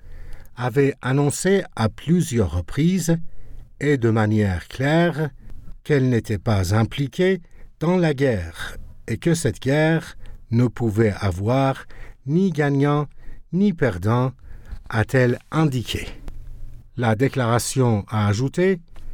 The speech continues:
Tout ce qu'on doit faire, c'est de mettre fin à la guerre en Ukraine dès que possible et de résoudre les principales causes du conflit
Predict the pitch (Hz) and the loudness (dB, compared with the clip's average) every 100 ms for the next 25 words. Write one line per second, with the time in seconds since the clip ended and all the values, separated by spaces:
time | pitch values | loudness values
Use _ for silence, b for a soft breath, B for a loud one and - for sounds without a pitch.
0 | b b b - 185 185 - 151 139 113 | b b b 0 2 2 2 2 2 2
1 | 101 - 160 196 180 - - - - 147 | 0 2 2 4 0 -4 -14 -14 -2 0
2 | 120 107 120 139 - 113 101 135 117 95 | 2 2 4 2 0 -6 -2 0 2 0
3 | - 110 107 98 107 104 90 82 - 95 | -2 0 0 2 4 4 2 -4 0 2
4 | 90 - - 156 175 165 B B - 120 | 2 0 0 4 4 2 B B -2 0
5 | - 117 - 80 - 165 190 170 165 B | 2 0 0 -4 0 0 2 0 -2 B
6 | B B B B B - 127 123 151 147 | B B B B B -6 -2 0 2 2
7 | 160 208 202 139 160 B B B - 123 | 2 2 0 -2 -2 B B B 0 2
8 | 120 - 170 165 151 143 123 - 139 120 | 2 2 2 2 0 2 0 2 2 2
9 | 98 104 - 95 80 - 147 165 | 0 -4 2 0 0 -2 2 2